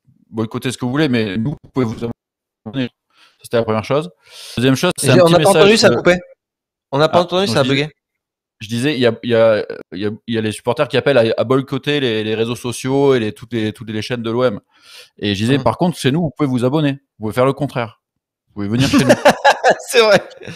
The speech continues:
Speaker 2: C'est vrai.
Speaker 1: Ça, c'était la
Speaker 2: On
Speaker 1: première
Speaker 2: appelle
Speaker 1: chose.
Speaker 2: le mi-, on appelle le million d'abonnés de l'Olympique de Marseille à venir s'abonner à Football
Speaker 1: Les,
Speaker 2: Club
Speaker 1: non, mais
Speaker 2: de Marseille.
Speaker 1: le,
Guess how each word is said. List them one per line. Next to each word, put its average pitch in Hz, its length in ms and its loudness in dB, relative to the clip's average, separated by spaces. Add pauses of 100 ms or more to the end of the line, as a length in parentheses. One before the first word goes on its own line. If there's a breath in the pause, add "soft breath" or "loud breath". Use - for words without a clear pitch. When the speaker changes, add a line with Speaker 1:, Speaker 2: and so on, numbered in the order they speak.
(220 loud breath)
Speaker 2:
C'est - 120 -10
vrai. 104 120 -4
Speaker 1:
Ça, 143 80 -4
c'était - 160 -2
la 120 60 4
Speaker 2:
On 120 40 0
Speaker 1:
première 131 240 2
Speaker 2:
appelle 185 220 0
Speaker 1:
chose. 156 40 2
Speaker 2:
le 147 100 0
mi-, 165 180 -6 (140)
on 147 100 0
appelle 180 300 2
le 156 140 2
million 190 640 0
d'abonnés 151 640 0 (300 loud breath)
de 135 320 2
l'Olympique 147 380 0
de 143 100 0
Marseille 139 420 0
à 131 80 -2
venir 131 440 -10
s'abonner 151 640 -4
à - 60 0
Football - 680 0
Speaker 1:
Les, 151 80 2
Speaker 2:
Club 175 200 2
Speaker 1:
non, 156 60 0
mais 135 100 4
Speaker 2:
de - 100 0
Marseille. 156 540 -6
Speaker 1:
le, 131 60 -14